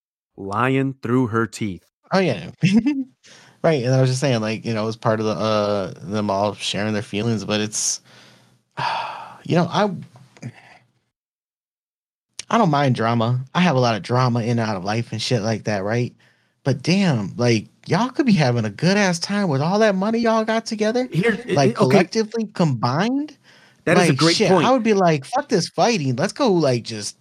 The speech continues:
Speaker 2: have a fucking blast all the time."
Speaker 1: Exactly, like,
Speaker 2: I don't know.
Speaker 1: the drama on your level, Joe,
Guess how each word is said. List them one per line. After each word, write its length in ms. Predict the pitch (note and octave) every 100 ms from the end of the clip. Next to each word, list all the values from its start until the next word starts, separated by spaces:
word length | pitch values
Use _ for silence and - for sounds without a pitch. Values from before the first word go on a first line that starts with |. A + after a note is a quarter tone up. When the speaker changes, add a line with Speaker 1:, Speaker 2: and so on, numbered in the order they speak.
| _ _
Speaker 2:
have 340 | - - E3+ E3
a 100 | B2+
fucking 420 | - F#3 D#3+ A#2+
blast 440 | A2 C3 G#3 G#3
all 100 | A#2+
the 100 | G#2+
time." 460 | G2 - - C3+ A#2 - _ -
Speaker 1:
Exactly, 520 | F3+ F3 A#3+ D#3+ D3
like, 240 | C3 A#2+ -
Speaker 2:
I 100 | D#3
don't 100 | C3+
know. 120 | B2+
Speaker 1:
the 80 | D#3
drama 640 | - - G#3+ C4+ C4 A3 - _ _ _ _ _ _
on 440 | E3+ D#3+ D3 C#3 C#3+ _
your 320 | C#3 B2+ E3
level, 300 | F#3+ G#3 A3+
Joe, 400 | G3+ A#3+ A#3+ C4